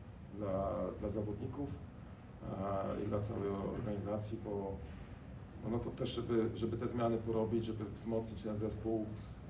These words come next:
e, potrzebne były pieniążki, natomiast też trzeba pochwalić, e, e, e, tych zawodników, którzy grali, że wierzyli w, do końca, e, że, że jesteśmy w stanie wygrywać,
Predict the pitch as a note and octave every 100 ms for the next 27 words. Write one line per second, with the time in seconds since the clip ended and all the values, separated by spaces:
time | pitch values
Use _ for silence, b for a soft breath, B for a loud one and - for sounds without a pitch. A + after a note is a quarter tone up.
0 | G2 F#2 F#2+ - G#2+ G#2 G#2 G#2+ G#2 G#2+
1 | A#2 - A#2 A#2 A2+ - G#2 G2+ G2+ G#2+
2 | F#2+ - - - G2 F#2 - - G2 F2+
3 | - F2+ F2+ F2 - - - F2 E2+ F2
4 | E2 - F#2 - - F#2+ F2+ F2 F2+ F2+
5 | F2 - - F2+ F#2+ F#2 F2 G2 F#2+ G2
6 | F#2 - F#2 G2+ G2 G2 F#2 F#2 - -
7 | - - - - - F#2 G2 - G2 F#2
8 | F2+ F2+ E2+ - - - - - G2+ G#2+
9 | A2 G#2 - - F#2+ F#2+ F2+ G#2 G#2 G2+
10 | -